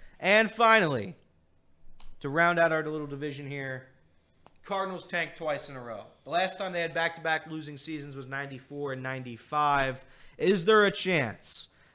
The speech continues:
that we're all sitting here thinking the Cardinals are gonna win this division because they've got Arenado, they've got Goldschmidt, and they've got Sonny Gray, and they've got a damn good pitching staff? Are we s-, are we, are we gonna write off the Saint Louis Cardinals again? I don't think you can do it.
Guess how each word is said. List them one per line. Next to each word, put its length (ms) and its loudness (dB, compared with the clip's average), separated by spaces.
that 140 -4
we're 180 2
all 180 8
sitting 340 -2
here 220 2
thinking 320 -2
the 80 0
Cardinals 380 4
are 60 0
gonna 100 2
win 120 -2
this 120 -4
division 440 2
because 200 -2
they've 140 2
got 160 6
Arenado, 580 2
they've 160 -2
got 240 2
Goldschmidt, 460 -2
and 100 -6
they've 120 -2
got 180 2
Sonny 300 -2
Gray, 420 0
and 120 -4
they've 160 2
got 120 6
a 60 4
damn 280 0
good 240 -2
pitching 340 -2
staff? 580 -6
Are 120 0
we 140 6
s-, 160 2
are 120 4
we, 220 0
are 100 2
we 120 2
gonna 160 2
write 280 8
off 200 8
the 100 -2
Saint 260 2
Louis 240 2
Cardinals 460 0
again? 340 -6
I 80 2
don't 140 4
think 160 2
you 80 -4
can 140 -4
do 140 -2
it. 100 -8